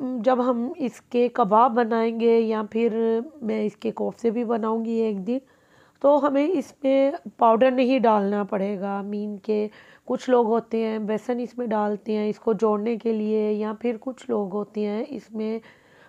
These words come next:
अ, वो चने का पाउडर डालते हैं कुछ, अ, यानी कि कुछ ना कुछ इसमें डालते हैं इसको जोड़ने के लिए। लेकिन जब वो हम इसमें डाल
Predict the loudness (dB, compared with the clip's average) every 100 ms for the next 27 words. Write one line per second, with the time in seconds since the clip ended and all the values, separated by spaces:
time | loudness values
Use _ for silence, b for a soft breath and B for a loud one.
0 | -6 -2 -2 0 2 4 2 4 4 4
1 | 2 4 4 2 0 -2 -2 -4 -6 -10
2 | -10 -14 -6 -2 0 -2 -4 -4 0 0
3 | 0 -4 -2 -2 -2 -2 -2 0 2 4
4 | 4 4 2 0 0 0 0 0 -2 -6
5 | -6 -6 -6 -4 -4 -2 2 2 4 4
6 | 4 2 -2 -4 -6 -2 0 -2